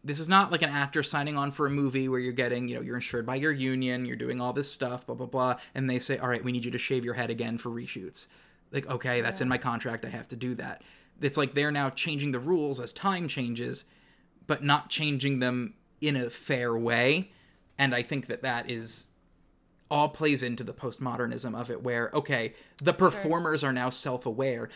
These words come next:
Speaker 1: because the performers have two different personas. Sometimes they don't. Sometimes they are just their own lives turned up to eleven. But you also run into issues where, like, Zelina Vega, who was fired, her husband still works for W W E.
Speaker 2: Oh, really?
Speaker 1: Apparently, they haven't put him on T V in months.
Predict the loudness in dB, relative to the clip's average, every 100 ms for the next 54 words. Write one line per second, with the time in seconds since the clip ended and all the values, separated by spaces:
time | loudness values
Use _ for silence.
0 | -8 0 0 2 -4 -6 -2 0 0 -2
1 | -6 -6 -4 -4 -6 -10 -8 -8 -8 -12
2 | -14 -16 -10 -8 -4 -4 -2 0 2 0
3 | 0 -2 0 -2 -2 -2 -2 -4 -4 -4
4 | -2 -2 -2 0 -2 -2 -4 -4 -4 -6
5 | -6 -4 -4 -4 -8 -12 -20 -20 _ 0
6 | 0 -2 _ _ _ -6 0 0 0 -2
7 | -2 -2 -4 -2 0 0 0 -2 -4 -4
8 | -2 -2 -2 -2 -2 -4 -8 -4 -2 0
9 | -4 -8 0 2 4 2 2 2 2 0
10 | -2 -4 -8 -6 -6 -4 -6 -4 -4 -2
11 | -2 -2 -10 _ _ _ _ 0 2 4
12 | 6 6 4 4 4 2 -2 -8 -4 -2
13 | -2 -2 -4 0 2 2 0 -2 -6 -12